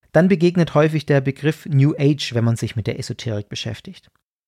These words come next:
Dieser Begriff ist sehr eng mit Esoterik verbunden und in den U S A werden auch heute noch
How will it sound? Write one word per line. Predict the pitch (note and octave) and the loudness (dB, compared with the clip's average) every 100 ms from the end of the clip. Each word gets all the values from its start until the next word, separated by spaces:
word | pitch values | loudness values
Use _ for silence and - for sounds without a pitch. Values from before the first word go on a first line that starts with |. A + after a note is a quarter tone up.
| _ _ _ _ _ | _ _ _ _ _
Dieser | F3+ G3+ | 0 0
Begriff | D#3+ E3+ E3+ | 0 -2 -2
ist | D3+ - | -4 0
sehr | D#3+ - | 0 2
eng | D3+ F3+ | 2 6
mit | E3+ D#3+ - | 4 2 -2
Esoterik | C3+ C#3+ - C3 C#3+ C#3 | -2 -2 -2 -2 -2 -4
verbunden | - A#2 F#3+ G#3+ F3 | -6 2 2 2 -2
und | D#3+ D3+ | -2 -2
in | D3 | -2
den | C#3 C#3 | -2 -2
U | C3 | 0
S | A#2 - | 0 -2
A | B2+ D3+ C3 | -2 0 0
werden | B2+ C#3+ | -2 -2
auch | C3 B2 - | -4 -4 0
heute | C3 F3 F3+ | 0 2 0
noch | F3 - | 0 -2